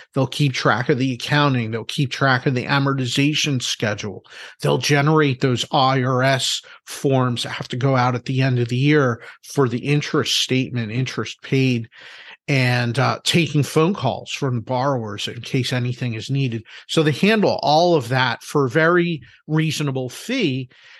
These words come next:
And, uh, I'll, I'll give you an analogy. The way that, the same way that a property manager manages a rental property for you, a loan servicer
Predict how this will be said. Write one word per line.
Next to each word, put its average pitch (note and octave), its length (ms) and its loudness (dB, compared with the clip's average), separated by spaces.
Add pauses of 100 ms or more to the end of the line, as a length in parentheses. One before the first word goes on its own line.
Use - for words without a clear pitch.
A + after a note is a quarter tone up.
(180)
And, D#3 380 0
uh, D3 240 4
I'll, D#3+ 260 2
I'll E3 120 4
give F#3+ 200 2
you G3 180 2
an E3 80 0
analogy. D3 640 -2
The A#2+ 120 -6
way E3 480 2
that, D3 300 -2 (260)
the D#3+ 80 -2
same G3 420 2
way F3+ 240 2
that C#3 200 -2
a - 20 -8
property D#3+ 580 -2
manager E3+ 720 -2
manages B2+ 560 -2
a A2+ 40 -8
rental B2+ 360 -4
property E3 580 2
for F3 220 -2
you, F3 360 4 (800)
a D#3 60 0
loan D#3 400 4
servicer F#3+ 800 0